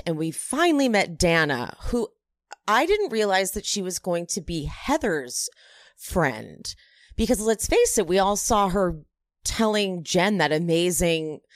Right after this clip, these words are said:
you know, "You better be nice unless you want money on your books," or whatever.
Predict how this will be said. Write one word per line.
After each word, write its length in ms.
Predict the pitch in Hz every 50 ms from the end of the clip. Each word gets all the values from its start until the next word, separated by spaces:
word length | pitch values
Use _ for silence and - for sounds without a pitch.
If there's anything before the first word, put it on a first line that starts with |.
| - _ _ - - _ _ _ _ _ _ _ _ _ _ _ _ _
you 140 | - 170 170
know, 80 | 147 131
"You 140 | 147 151 156
better 220 | 180 175 165 156
be 100 | 160 160
nice 320 | 160 160 160 156 - -
unless 320 | 170 156 151 151 147 - -
you 80 | 165
want 220 | 143 147 147 131 120
money 260 | 151 156 156 165 160
on 160 | 151 147 143
your 100 | 139 139
books," 440 | 117 139 147 139 135 - - - -
or 80 | 151 139
whatever. 600 | 135 135 131 135 131 117 131 131 131 151 156